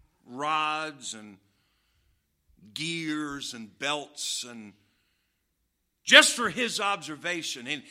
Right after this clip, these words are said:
and it had a, a sun at the middle and the planets. Then they, it was amazing. When Sir Isaac Newton had a friend who didn't believe in God.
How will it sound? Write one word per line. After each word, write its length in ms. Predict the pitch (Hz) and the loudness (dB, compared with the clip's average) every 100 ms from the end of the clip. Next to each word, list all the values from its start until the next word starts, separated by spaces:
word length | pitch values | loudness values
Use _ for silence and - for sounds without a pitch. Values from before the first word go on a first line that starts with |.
| - | -8
and 140 | - 156 | -2 -2
it 60 | |
had 260 | 120 147 175 | -2 0 0
a, 220 | 139 98 | 0 -4
a 40 | 123 | -2
sun 480 | - - 185 180 | 0 0 -2 -8
at 100 | 160 | -10
the 80 | 143 | -12
middle 400 | 143 160 165 160 | -8 -6 -6 -6
and 120 | 135 | -8
the 60 | 120 | -10
planets. 680 | - 180 165 127 101 - - | -12 -12 -10 -10 -8 -8 -8
Then 160 | 113 | -10
they, 120 | 120 | -10
it 1160 | 113 - - - _ _ _ _ _ _ _ - | -12 -14 -20 -20 _ _ _ _ _ _ _ -14
was 120 | 143 | -12
amazing. 520 | 143 170 202 127 65 - _ _ _ _ _ _ _ _ _ | -10 -10 -10 -12 -18 -20 _ _ _ _ _ _ _ _ _
When 120 | - | -8
Sir 200 | 135 208 | -4 0
Isaac 320 | 214 220 160 139 | 2 2 0 -8
Newton 360 | 156 175 110 | -10 -10 -12
had 140 | 120 123 | -14 -14
a 60 | |
friend 600 | - - 131 123 92 101 - _ _ _ _ _ _ _ | -16 -14 -12 -10 -12 -18 -20 _ _ _ _ _ _ _
who 100 | 131 | -8
didn't 140 | 123 113 | -6 -6
believe 220 | 110 135 | -8 -8
in 100 | 107 | -10
God. 160 | 92 | -16